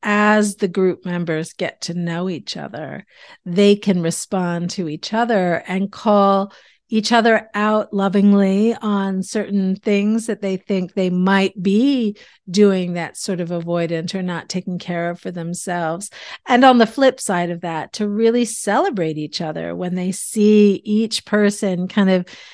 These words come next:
doing these steps that might in, to somebody else feel like it's a small thing, but we in the work that we're doing have such an understanding of what a huge step these incremental movements forward that people take.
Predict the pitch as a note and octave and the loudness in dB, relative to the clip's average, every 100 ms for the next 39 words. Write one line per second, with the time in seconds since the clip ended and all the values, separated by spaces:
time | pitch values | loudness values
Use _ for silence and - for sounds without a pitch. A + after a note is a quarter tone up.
0 | - - A3+ B3 A#3+ G#3+ G3+ - B3 A3 | -18 0 2 4 4 2 0 -2 -2 -2
1 | - - G#3 G#3+ B3 C4+ C4 A3 G#3+ G#3 | -4 -6 -4 0 0 0 -2 -2 0 -2
2 | - - G#3+ - D4+ D4+ A#3+ - A#3 A#3+ | -8 -6 -4 -2 0 2 2 0 0 2
3 | A#3 - A3+ G#3 F#3+ F#3+ F#3+ - F#3+ - | 0 -2 -2 0 -2 -4 -8 -6 -6 -4
4 | G#3+ G#3 G3+ G3+ A3 G3+ F#3+ F3 F3+ G3+ | 0 2 2 0 0 -2 -2 -4 -6 -4
5 | G3 G3+ B3 B3 A3 G3+ G3 F#3+ F#3 G#3 | -2 0 2 4 2 0 -2 -2 0 0
6 | G#3 F#3 F#3 F#3 F3 G#3 G3+ F#3 F#3 - | 0 -6 -6 -6 -2 0 0 0 -4 -8
7 | - - - G#3+ G#3 - - B3 A#3+ B3 | -20 -10 -2 -2 -2 -4 2 4 4 2
8 | G3+ F#3 F3+ - - F#3 F#3 F3+ E3 F#3+ | 0 0 -2 -6 -4 -2 0 -2 -4 -2
9 | F3+ F3+ - - G#3+ G3+ F#3+ - - F3+ | -2 -2 -4 -4 2 2 2 -4 -4 -2
10 | F3 - F3 E3 E3 - - - - _ | -2 -4 -6 -4 -4 -8 -14 -20 -20 _
11 | G#3+ G#3 A3 F#3 F3 F3+ - F#3 E3+ E3 | -2 2 4 4 4 2 2 2 2 0
12 | E3+ - _ _ G#3 G3 G#3 A3+ G#3+ G3+ | -2 -8 _ _ 0 4 6 6 4 0
13 | E3+ - - G#3+ A3+ G#3+ F3 E3+ - - | -2 -8 -6 -2 2 2 0 -2 -6 -6
14 | G3+ F3+ F3+ - A3 G#3+ E3+ D3 - | -8 -6 -8 -6 -2 0 -2 -4 -12